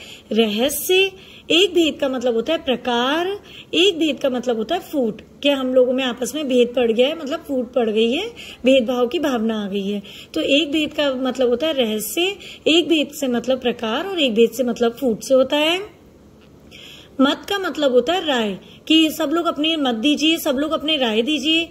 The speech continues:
वोट दीजिए। मत का मतलब होता है वोट दीजिए, मतदान कीजिए। संप्रदाय मतलब भी मत होता है, आप किस मत से related हैं, आप किस संप्रदाय को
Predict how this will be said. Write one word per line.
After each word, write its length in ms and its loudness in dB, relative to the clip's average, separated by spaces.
वोट 240 6
दीजिए। 580 2
मत 180 0
का 100 -2
मतलब 260 -4
होता 180 -2
है 60 0
वोट 280 4
दीजिए, 280 -2
मतदान 500 -2
कीजिए। 460 -2
संप्रदाय 580 0
मतलब 300 -2
भी 160 0
मत 260 -2
होता 200 -4
है, 140 -4
आप 220 -4
किस 200 -6
मत 220 -4
से 120 -4
related 460 2
हैं, 60 -2
आप 140 -6
किस 220 -10
संप्रदाय 440 -2
को 340 -6